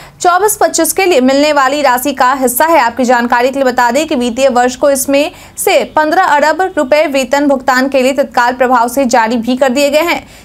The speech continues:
जिससे अप्रैल की शेष रह गई और मई माह के वेतन का भुगतान किया जाना है। मालूम हो कि मिली जानकारी के अनुसार इस राशि का उपयोग दूसरे मद में नहीं किया जा सकता है। वहीं अगर स्वीकृत राशि के भुगतान में किसी प्रकार की कोई अनियमितता पाई जाती है तो इसके जिम्मेदार बिहार शिक्षा परियोजना के पदाधिकारी होंगे।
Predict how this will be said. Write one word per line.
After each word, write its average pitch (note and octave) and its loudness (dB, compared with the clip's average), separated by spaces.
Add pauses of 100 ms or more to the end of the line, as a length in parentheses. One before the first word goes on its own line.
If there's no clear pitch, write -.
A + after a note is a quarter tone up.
जिससे F#4 0
अप्रैल F#4 2
की F4 -2
शेष D4+ -2
रह C#4+ 2
गई D4 2
और C#4 2
मई B3+ 2
माह C4+ 0
के C#4+ -2
वेतन B3+ 0
का C#4 0
भुगतान A#3+ 0
किया A#3+ 0
जाना C4+ 2
है। D4+ 0
मालूम A3+ 0
हो C4+ 4
कि D#4+ 0
मिली B3 2
जानकारी A#3 0
के D4 -2
अनुसार C4 0
इस B3+ -4
राशि A#3 0
का C#4 2
उपयोग C#4 0
दूसरे C#4 -2
मद D4 0
में C#4+ 0 (320)
नहीं D4 2
किया F#4+ 2
जा F#4 2
सकता F#4 -4
है। F#4+ 2
वहीं C#4 2
अगर C#4 2
स्वीकृत D4 -4
राशि A#3+ -2
के D4+ -2
भुगतान C4 0
में F4 -4 (300)
किसी G4 2
प्रकार F4 0
की F4 0
कोई E4+ 0
अनियमितता C#4+ 2
पाई C4 0
जाती B3+ 0
है C4+ 4
तो D4 -2
इसके C4 -2
जिम्मेदार B3 0
बिहार B3 2
शिक्षा C4+ -2
परियोजना B3 0
के C#4+ -2
पदाधिकारी A#3 0
होंगे। D#4 2